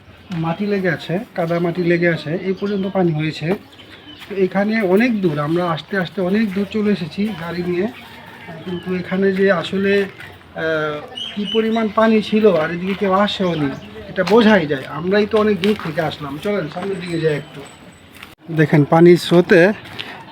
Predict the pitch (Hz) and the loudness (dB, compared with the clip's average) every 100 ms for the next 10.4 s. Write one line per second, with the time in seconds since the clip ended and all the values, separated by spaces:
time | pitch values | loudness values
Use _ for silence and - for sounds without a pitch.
0 | 180 170 139 151 165 156 185 180 180 151 | 0 2 4 4 4 6 6 8 8 8
1 | 147 143 147 127 - 127 - - - - | 6 8 6 6 2 -2 -4 -18 -18 -20
2 | - - - - 165 170 143 185 - - | -20 -20 -6 2 6 6 6 4 0 -14
3 | - - - - - - 151 151 151 143 | -20 -20 -20 -20 -16 -4 2 4 4 0
4 | - - - - 160 - 170 165 160 143 | -4 -16 -12 0 2 2 2 4 6 4
5 | 147 - - 170 175 147 143 143 - - | 2 -2 0 2 4 4 2 -2 -10 -20
6 | - - - - 147 143 143 131 170 - | -20 -20 -20 -10 -4 -2 0 4 4 2
7 | - 147 147 135 135 139 123 - - 156 | -2 0 2 2 2 0 -2 -10 -8 -4
8 | 160 160 143 - 175 147 - 143 151 156 | 4 4 4 0 -2 0 2 4 6 4
9 | 156 151 139 135 - 175 139 - - - | 4 2 0 0 4 4 4 -2 -10 -6
10 | 170 156 175 175 | -4 -2 2 2